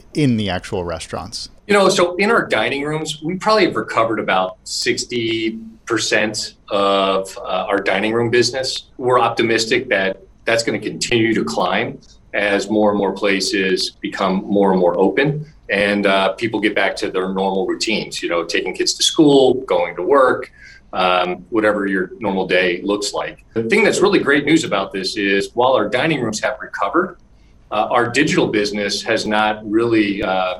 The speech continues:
Speaker 2: seen any cannibalization to meaningful levels. So that's why you see the record sales in digital, even while our dining rooms are coming back.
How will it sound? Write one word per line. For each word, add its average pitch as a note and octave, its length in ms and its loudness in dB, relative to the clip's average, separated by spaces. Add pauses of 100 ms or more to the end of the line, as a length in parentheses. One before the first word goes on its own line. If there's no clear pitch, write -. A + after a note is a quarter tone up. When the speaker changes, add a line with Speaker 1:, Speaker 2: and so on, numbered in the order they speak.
(140)
Speaker 2:
seen A2+ 260 -2
any A2+ 240 -2
cannibalization F#2 960 0 (120)
to G2+ 240 2
meaningful F#2+ 440 2
levels. - 380 2
So G2+ 340 4 (240)
that's - 140 -2
why B2+ 100 6
you A2+ 80 4
see D3 200 2
the A#2 100 2
record A#2+ 440 0
sales A2 440 -2
in F#2 100 -8
digital, A#2 560 0
even D#3 280 0
while A#2 260 2
our G2 120 -2
dining G#2 320 -8
rooms F#2+ 200 -6
are - 120 -14
coming E2 220 -12
back. D#2+ 340 -6